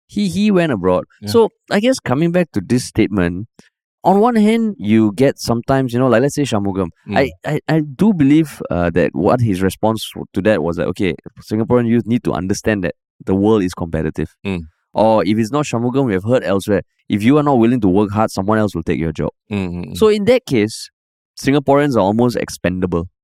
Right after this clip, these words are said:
Speaker 2: Mm.
Speaker 1: But in this case, when we need to change a cause, it is down to Singaporeans, it is on Singaporeans to change the cause.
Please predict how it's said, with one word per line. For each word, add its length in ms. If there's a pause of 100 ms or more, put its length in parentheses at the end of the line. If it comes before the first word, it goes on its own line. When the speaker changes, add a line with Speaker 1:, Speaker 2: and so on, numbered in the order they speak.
(240)
Speaker 2:
Mm. 300 (160)
Speaker 1:
But 160
in 140
this 240
case, 300
when 140
we 100
need 140
to 100
change 360
a 40
cause, 580 (440)
it 100
is 160
down 300
to 80
Singaporeans, 680
it 60
is 160
on 280
Singaporeans 640
to 160
change 300
the 80
cause. 340